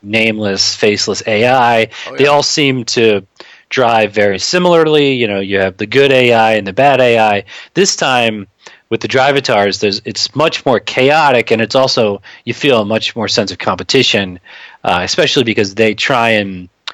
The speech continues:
Speaker 1: match you up with, uh, Drivatars that are not only on your friends list, but close to you on the leaderboard. So you always have
Speaker 2: Yeah.
Speaker 1: somebody who's pretty
Speaker 2: Reas-,
Speaker 1: much
Speaker 2: reasonably your same skill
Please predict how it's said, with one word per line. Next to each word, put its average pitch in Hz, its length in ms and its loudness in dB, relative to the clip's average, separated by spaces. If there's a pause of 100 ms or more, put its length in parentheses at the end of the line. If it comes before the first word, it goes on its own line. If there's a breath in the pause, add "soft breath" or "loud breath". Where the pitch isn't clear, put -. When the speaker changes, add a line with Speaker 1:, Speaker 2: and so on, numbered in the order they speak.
(400 loud breath)
Speaker 1:
match 120 400 -2
you 127 160 0
up 117 320 0
with, 107 460 -6
uh, 98 200 -4
Drivatars 98 720 0
that 92 160 -4
are 92 140 -6
not 131 180 0
only 120 220 2
on 101 80 -4
your 98 80 -6
friends 160 260 -2
list, 127 200 0
but - 160 -4
close 117 360 0
to 104 120 -8
you 113 400 0
on 98 180 -2
the 98 80 -6
leaderboard. 95 480 -4
So - 100 -2
you 107 140 4
always 98 280 2
have 92 340 -6 (340 loud breath)
Speaker 2:
Yeah. - 60 -2
Speaker 1:
somebody 107 520 2
who's 98 440 -2 (200)
pretty 285 220 0
Speaker 2:
Reas-, 262 60 2
Speaker 1:
much 135 340 -2
Speaker 2:
reasonably 117 540 -8
your 113 160 -18
same 107 320 -18
skill 101 440 -18